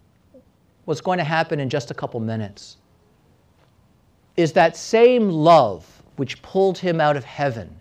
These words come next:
in the first place is going to bring him here again. And from this altar,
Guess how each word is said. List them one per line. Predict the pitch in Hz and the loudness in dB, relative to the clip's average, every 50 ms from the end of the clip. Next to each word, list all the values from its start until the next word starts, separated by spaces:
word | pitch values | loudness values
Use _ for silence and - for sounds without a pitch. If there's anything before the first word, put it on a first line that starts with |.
| _ _ - | _ _ -12
in | 117 107 | -10 -10
the | 104 | -10
first | - - 131 123 113 - - | -10 -8 -8 -8 -8 -8 -12
place | - - - - - - - - - - _ _ _ _ _ _ _ _ _ _ _ _ _ _ _ _ _ - | -16 -18 -18 -18 -18 -20 -20 -20 -20 -20 _ _ _ _ _ _ _ _ _ _ _ _ _ _ _ _ _ -6
is | 143 127 - | -6 -4 -4
going | - 147 156 | -6 -6 -4
to | 160 143 | -4 -6
bring | 117 131 139 131 120 | -6 -6 -6 -6 -6
him | 123 123 107 104 | -6 -6 -8 -10
here | 101 - - 120 104 85 73 78 | -12 -10 -10 -10 -10 -10 -14 -18
again. | 82 - 90 80 - - - _ _ _ _ _ _ _ _ _ _ _ _ _ _ _ _ _ _ _ _ _ _ _ _ _ _ _ _ _ _ _ _ _ _ _ _ _ - | -20 -20 -20 -20 -20 -20 -20 _ _ _ _ _ _ _ _ _ _ _ _ _ _ _ _ _ _ _ _ _ _ _ _ _ _ _ _ _ _ _ _ _ _ _ _ _ -12
And | 123 120 | -12 -10
from | - - 202 226 226 220 | 2 6 6 6 6 6
this | 202 202 185 - 190 | 2 0 2 4 4
altar, | 175 175 175 170 175 - - - | 6 6 6 4 2 -4 -10 -12